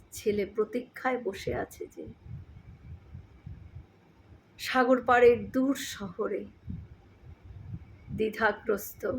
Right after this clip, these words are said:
সংশয়াচ্ছন্ন মা। তার অনুমতি পেলেই তিনি জাহাজে উঠবেন।" কালীকে বললেন, "কাগজ কলম নিয়ে আয় দেখি, লিখে দে,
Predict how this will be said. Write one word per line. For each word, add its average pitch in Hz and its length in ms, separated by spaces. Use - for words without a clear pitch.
সংশয়াচ্ছন্ন - 1400
মা। - 240
তার 262 220
অনুমতি 277 500
পেলেই 240 640
তিনি 196 260
জাহাজে 202 460
উঠবেন।" - 500
কালীকে 247 440
বললেন, 233 480
"কাগজ 202 420
কলম 220 300
নিয়ে 214 320
আয় 233 160
দেখি, 247 340
লিখে 226 380
দে, 175 240